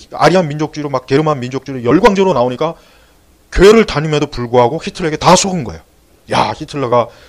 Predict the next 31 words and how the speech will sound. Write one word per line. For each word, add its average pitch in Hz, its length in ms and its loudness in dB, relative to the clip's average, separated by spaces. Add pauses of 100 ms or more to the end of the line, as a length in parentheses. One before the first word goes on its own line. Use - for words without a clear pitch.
우리의 123 220 -2
그 117 200 -4
아리안 120 300 -2
게르만 120 320 -6
민족주의를 113 540 -8
참 123 440 -12
우리 123 260 -8 (280)
독일이 127 300 -4
그냥 127 280 -6
저 127 140 -6
일 123 140 -6
타, 123 240 -8 (220)
일 139 140 -6
차 135 140 -6
대전 123 300 -4
때 127 180 -6 (140)
프랑스의 151 340 -4
수모를 147 340 -6
겪고 117 260 -8
이게 123 160 -8
진짜 127 280 -12
우리 127 120 -8
독일이 127 320 -8
이게 127 180 -4 (300)
꼴이 208 200 2
말이 127 240 0
아니었는데 113 540 -6 (240)
히틀러가 180 440 -2
하나님 165 380 -4
보낸 127 220 -6
종이구나. 117 640 -4